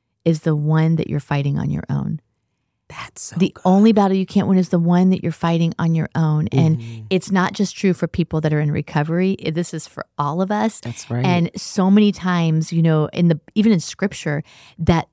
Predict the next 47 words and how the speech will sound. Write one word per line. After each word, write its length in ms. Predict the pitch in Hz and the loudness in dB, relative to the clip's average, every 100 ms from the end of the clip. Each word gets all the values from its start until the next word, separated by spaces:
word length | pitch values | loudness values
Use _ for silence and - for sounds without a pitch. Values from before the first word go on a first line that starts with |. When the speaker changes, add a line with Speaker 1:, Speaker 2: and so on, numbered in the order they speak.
| - | -16
Speaker 1:
so 320 | - - 185 | -12 -2 2
many 240 | 196 202 196 | 4 6 6
miracles 760 | 170 165 214 - 139 - 156 - _ _ | 4 4 2 0 -6 -6 -10 -14 _ _
were 140 | 175 | 2
this 180 | 165 165 | 2 0
partnership 840 | - - 180 - 180 156 - 143 123 | -4 -4 -2 -2 -4 -4 -2 0 0
Speaker 2:
Mm-hmm. 180 | 131 | 0
Speaker 1:
between 560 | 120 170 - 175 160 160 | 0 -2 -2 0 2 0
a 140 | - | -2
supporting 500 | 165 165 - 170 175 | -6 -8 -4 0 0
cast 340 | 175 147 185 - | 0 -2 -4 -4
member, 400 | 190 220 214 214 - | 2 4 4 4 0
<laughs> 120 | - - | -6 2
you 120 | 226 | 4
know, 220 | 185 170 | 6 4
Speaker 2:
Yes. 240 | - - - | 2 -8 -6
Speaker 1:
and 200 | 185 180 185 | -2 0 -2
Jesus 460 | 180 208 202 190 | -2 -2 -2 0
himself. 500 | - 175 - - - - | 2 0 2 0 0 0
I 80 | 180 | 2
mean, 160 | 170 | 4
you 80 | 170 | 4
think 160 | 165 170 | 2 0
about 300 | 160 156 - | 0 0 -2
the 80 | 151 | -4
boy 340 | 151 160 175 | 0 2 2
with 160 | 170 160 | 0 -2
the 120 | 160 | 0
loaves 360 | 160 170 160 | 2 0 -2
of 100 | 165 | -6
fishes, 240 | 165 190 117 | 0 0 2
Speaker 2:
Right. 200 | 170 165 | 0 0
Speaker 1:
right? 240 | 170 175 170 | 0 0 0
If 180 | 170 | -4
there 120 | - 156 | -2 -4
had 220 | 156 170 | -2 -2
not 240 | 175 - | -2 -2
been 180 | 160 156 | -2 -2
fishes 400 | - 240 - 190 | -2 -4 -2 -2
and 140 | 165 | 0
loaves, 280 | 175 208 196 | 2 2 0
there 100 | 175 | -2
wouldn't 240 | 160 175 - | 0 -2 0
have 80 | 175 | -2
been 100 | 165 | -2
a 60 | |
lunch 400 | 147 151 202 - | 0 2 2 0